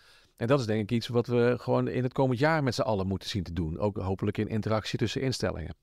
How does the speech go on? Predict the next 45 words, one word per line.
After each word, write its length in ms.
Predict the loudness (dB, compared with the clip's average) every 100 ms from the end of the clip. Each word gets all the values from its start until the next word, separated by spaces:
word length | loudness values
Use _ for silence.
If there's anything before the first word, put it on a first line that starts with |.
| -6
En 140 | 2
dan 140 | 2
de 160 | 2 0 -4 _
lange 360 | 2 4 4 0 -4
termijn. 420 | -2 0 0 -2 -8 _ _ _ _ _
Hoe 140 | -4 0
kunnen 200 | 2 2
we 60 |
ervoor 160 | 2 2
zorgen 260 | 2 2
dat 120 | 2 2
we 60 |
niet 120 | 2
weer 120 | 2 2
worden 180 | 0
verrast? 500 | 0 2 0 -2 -12 -14
Dus 160 | -6 -4
hoe 100 | -2
kunnen 200 | 0 2
we 160 | 2 2
nou, 360 | 4 4 2
eh, 380 | 0 0 0 0 -4 -12
denktanks 640 | -4 0 0 0 0 2 0
inrichten, 640 | 0 0 -2 -2 -2 -2 -6 -4
landelijk 560 | 2 2 2 -2 -6 -4
liefst, 400 | -2 -2 -4 -14 _ -20 _
die 280 | -2 0 2
zo 260 | 2 2 4
dicht 260 | 2 2
bij 120 | 2
die 120 | 2 2
ontwikkelingen 540 | 2 0 0 0 0
in 80 | 0
kunstmatige 500 | -2 0 0 0 -4
intelligentie 500 | -4 -2 -2 -2 -2
zitten, 240 | -4 -2
dat 120 | -2
ze 80 | -2
al 100 | -2
zien 200 | 0 -2
aankomen 520 | -2 -2 0 0 2
als 120 | 0 0
er 100 | 0
weer 160 | 2
zoiets 460 | 2 0 0 -2